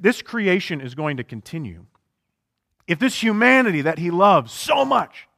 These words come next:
is going to go on, he realizes that for that to happen, for him not to wipe it all out, it means God is destined to suffer. He's gonna have to watch his creation and his creatures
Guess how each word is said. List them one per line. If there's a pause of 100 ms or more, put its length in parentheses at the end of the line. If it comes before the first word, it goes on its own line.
(540)
is
going
to
go
on, (1200)
he
realizes
that
for
that
to
happen, (200)
for
him
not
to
wipe
it
all
out, (120)
it
means
God
is
destined (160)
to
suffer. (3500)
He's
gonna
have
to
watch
his
creation
and
his
creatures